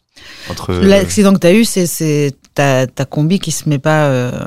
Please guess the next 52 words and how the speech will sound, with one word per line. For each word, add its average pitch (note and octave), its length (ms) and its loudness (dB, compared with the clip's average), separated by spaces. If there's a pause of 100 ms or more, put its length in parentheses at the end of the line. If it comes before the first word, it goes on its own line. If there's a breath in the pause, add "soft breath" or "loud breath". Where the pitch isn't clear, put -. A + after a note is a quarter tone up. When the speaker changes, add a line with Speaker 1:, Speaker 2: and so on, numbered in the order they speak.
(120)
Speaker 1:
Non, A2+ 180 2
j'ai G2 140 0
raté F#2 300 -2
mon G#2 120 -2
atterrissage. F#2 720 -4
J'ai F2 180 -10
fait, F2+ 220 -12
euh, F2+ 500 -6
j'étais F2+ 340 -4
au F#2+ 60 0
moment F#2+ 380 0
où A2 40 0
on G2 140 0
a F#2+ 140 0
cinq G2 240 -4
cents, G2 340 -4
où F#2 60 -6
j'avais F#2 360 -4
une F#2+ 140 -10
cin-, - 280 -16
cinq G2 200 -6
cents G#2 180 -8
sauts - 160 -8
à A2 40 -6
peu G#2 120 -6
près. A2 280 -10 (880 loud breath)
Et, F2+ 220 -2
euh, F2+ 380 -2
et F#2 100 -4
c'est - 140 -4
le F2+ 60 -2
moment, F#2+ 240 0
comme F#2 220 -2
dans F2+ 120 -2
n'importe F2+ 380 -4
quelle F#2 120 -4
activité, F#2 480 -2
où F#2+ 320 0 (180)
tant G2+ 120 -4
qu'il - 180 -10
t'est F#2+ 100 -4
rien F#2 160 -2
arrivé, F#2 320 0
t'es F2+ 100 -6
là, F2 100 -2
ok, E2 140 -8
en G2+ 100 -4
fait, - 180 -8
c'est - 120 -10
un F2 100 -12
sport - 260 -18
tranquille. F2+ 480 -4